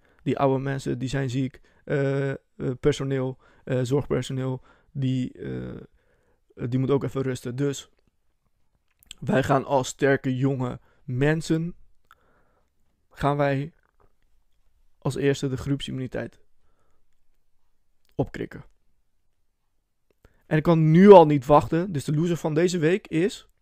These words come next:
de loser van deze week is de tokkie mensen die over twee weken gaan klagen, zodra iedereen naar buiten is geweest en iedereen maar doet wat hij wil doen, alsof er geen covid meer is.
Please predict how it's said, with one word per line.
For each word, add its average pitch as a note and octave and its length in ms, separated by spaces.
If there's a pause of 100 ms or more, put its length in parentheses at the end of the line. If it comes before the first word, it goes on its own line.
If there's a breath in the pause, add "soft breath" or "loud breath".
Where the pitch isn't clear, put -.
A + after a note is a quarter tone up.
(180)
de - 120
loser G3+ 260
van F3+ 140
deze F#3 260
week F3+ 320
is E3 420 (2250)
de C#3+ 140
tokkie G3 300
mensen F#3 420 (680)
die D#3+ 180
over D#3 220
twee G3 240
weken G3 260
gaan C#3+ 140
klagen, F3+ 540 (720)
zodra C3+ 520 (180)
iedereen D#3 380
naar C#3+ 100
buiten D3 260
is C3+ 80
geweest C#3+ 480 (400 soft breath)
en - 200
iedereen D3+ 340
maar C3 180
doet D#3+ 200
wat E3 160
hij D#3 80
wil D3+ 160
doen, C#3+ 260 (840)
alsof C#3 240
er C#3+ 60
geen C#3+ 180
covid D3+ 280
meer C#3+ 160
is. C#3 280